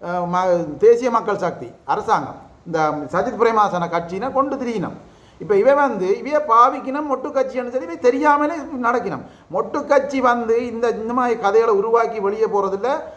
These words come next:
அவங்க, அவங்கள விட கட்டிக்காரங்க யாரும் இல்லை. அப்ப இந்த கதையை உருவாக்கி வெளியே போட்டா தாங்கள் சொன்னா மக்கள் ஏற்றுக்கொள்ள மாட்டாங்கன்னு சொல்லி இவை மூலமா சொல்ல வைக்கணும். இவை அவைக்கு பாவிக்கப்படணும். இவை அவையால பாவிக்கப்படணும். இவைக்கு அது தெரியாது.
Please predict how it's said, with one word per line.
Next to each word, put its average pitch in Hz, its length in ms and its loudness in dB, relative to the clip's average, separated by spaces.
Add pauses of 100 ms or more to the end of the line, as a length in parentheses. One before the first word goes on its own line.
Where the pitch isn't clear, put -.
(100)
அவங்க, 226 380 4
அவங்கள 226 320 2
விட 220 200 0
கட்டிக்காரங்க 202 540 -2
யாரும் 208 300 0
இல்லை. 117 240 -8 (320)
அப்ப 196 320 -2
இந்த 233 300 -2
கதையை 269 360 2
உருவாக்கி 254 380 2
வெளியே 233 280 0
போட்டா 262 240 2
தாங்கள் 277 440 0
சொன்னா 247 360 0
மக்கள் 214 340 0
ஏற்றுக்கொள்ள 254 360 0
மாட்டாங்கன்னு 214 420 -2
சொல்லி 160 440 -4 (220)
இவை 262 280 -2
மூலமா 302 380 2
சொல்ல 294 220 -4
வைக்கணும். 196 380 -4 (140)
இவை 311 200 -10
அவைக்கு 302 500 -2
பாவிக்கப்படணும். 269 760 0 (320)
இவை 254 220 -6
அவையால 262 380 2
பாவிக்கப்படணும். 254 720 -2
இவைக்கு 302 220 -4
அது 294 100 -2
தெரியாது. 285 440 -2